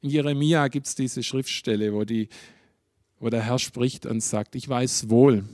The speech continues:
was ich für Gedanken über euch habe.“ Ich möchte es mal persönlich machen. Ich weiß wohl, was für Gedanken ich über dich habe. Gedanken des Friedens und nicht des Leides, dass ich dir gebe,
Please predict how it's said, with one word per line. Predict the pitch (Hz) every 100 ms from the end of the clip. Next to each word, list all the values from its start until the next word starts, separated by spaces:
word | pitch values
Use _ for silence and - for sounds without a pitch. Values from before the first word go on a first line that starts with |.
| - _
was | 131 113 113
ich | 113
für | 113
Gedanken | 101 110 107 120 120 92 87 _ -
über | - 123 110
euch | 82 107 - 98
habe.“ | 101 104
Ich | 101
möchte | 160 -
es |
mal | 147
persönlich | 131 135 127 139 147
machen. | 113 95 107
Ich | -
weiß | 143 139 -
wohl, | 127 143 147 - - -
was | 117 -
für | 123
Gedanken | 113 113 110 120 131
ich | 113 104
über | 107 113 104
dich | 104 - 95
habe. | 95 95 87 _ _ _ _
Gedanken | 135 131 139 139 - 123
des | 113 -
Friedens | - 123 120 135 113 82 82 - - _ _ _ _ _ _
und | 123 120
nicht | 160 -
des | 156 -
Leides, | 117 110 123 139 -
dass | 117 135
ich | -
dir | 123
gebe, | 120 131 147